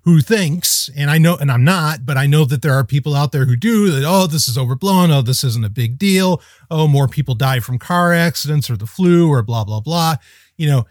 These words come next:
even if I were one of those kinds of people, it doesn't change the fact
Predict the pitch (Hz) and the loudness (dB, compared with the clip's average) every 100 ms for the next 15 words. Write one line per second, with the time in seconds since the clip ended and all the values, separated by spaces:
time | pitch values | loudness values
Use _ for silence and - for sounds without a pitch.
0 | _ - 190 233 226 185 190 185 170 185 | _ -4 0 2 0 0 0 0 0 0
1 | 175 170 - 175 135 135 190 196 131 120 | 2 0 2 0 0 0 -2 -4 -4 -8
2 | - _ 151 127 196 214 170 160 - 208 | -10 _ -8 -2 0 0 0 -4 -2 0
3 | 214 214 147 156 135 104 117 - - | 2 2 2 0 -2 -6 -6 -8 -14